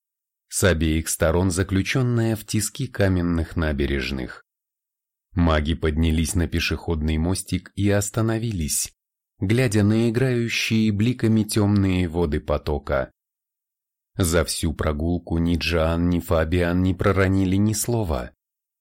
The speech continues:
Чародейка опустила локти на перила моста и подпёрла ладонями голову.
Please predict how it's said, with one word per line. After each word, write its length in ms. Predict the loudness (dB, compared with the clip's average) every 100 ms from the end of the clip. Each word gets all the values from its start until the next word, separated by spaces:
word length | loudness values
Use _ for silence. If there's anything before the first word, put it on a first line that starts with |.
| _ _ _
Чародейка 800 | 0 2 2 2 0 0 0 0
опустила 560 | 0 -2 -4 -2 0 0
локти 400 | 0 -4 -4 -2
на 180 | -2 0
перила 460 | -2 0 -2 -2
моста 520 | -2 -4 -4 -4 -4 -8 _ _ _ -2
и 80 | 0
подпёрла 580 | 0 -2 -2 -2 0
ладонями 640 | 0 0 2 2 2 2 0
голову. 640 | -2 -2 -2 -4 -8 -10